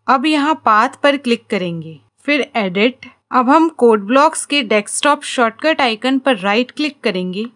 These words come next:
इसके बाद ओपन फाइल लोकेशन पर क्लिक करेंगे, फिर मिंजी डब्ल्यू फोल्डर में जाएंगे।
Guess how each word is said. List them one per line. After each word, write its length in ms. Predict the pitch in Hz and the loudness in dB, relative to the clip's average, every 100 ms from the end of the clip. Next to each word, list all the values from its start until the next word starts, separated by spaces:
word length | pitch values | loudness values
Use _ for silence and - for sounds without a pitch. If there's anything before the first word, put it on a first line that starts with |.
| - | -10
इसके 340 | - - 311 | -10 -4 -4
बाद 360 | 233 214 220 240 | 2 2 2 0
ओपन 460 | 233 226 277 294 | -2 0 0 -2
फाइल 380 | 285 240 208 254 | 0 -2 0 0
लोकेशन 520 | 262 254 247 - 262 | -2 -2 -6 -2 -4
पर 180 | 247 294 | -2 -6
क्लिक 280 | 277 226 - | -6 -10 -8
करेंगे, 460 | 202 180 175 165 175 _ _ | -12 -10 -12 -16 -20 _ _
फिर 160 | - 311 | -2 2
मिंजी 420 | 277 226 226 285 | 4 4 4 2
डब्ल्यू 320 | 262 247 262 | 2 0 -2
फोल्डर 440 | 294 247 233 233 240 | -4 -2 0 0 0
में 160 | 277 | 0
जाएंगे। 580 | 240 240 226 240 262 277 | 0 0 0 -2 -4 -4